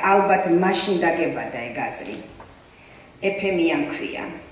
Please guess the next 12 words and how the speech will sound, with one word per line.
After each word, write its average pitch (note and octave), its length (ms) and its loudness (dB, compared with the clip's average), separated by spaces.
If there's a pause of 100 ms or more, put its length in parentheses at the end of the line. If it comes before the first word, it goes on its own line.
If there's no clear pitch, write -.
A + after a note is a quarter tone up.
(180)
ხო, - 240 0
ვიცი, - 400 0
იმ C#4+ 140 -2
გოგოს F#3 340 0
სახელს - 400 0
გავს - 320 -6
ჩემი C3 280 -8
სახელი. - 520 -6 (320)
ისიც F#3+ 300 0
მდინარეში F3 680 2
დაირჩო. - 600 -4 (580)
მაგრამ - 340 0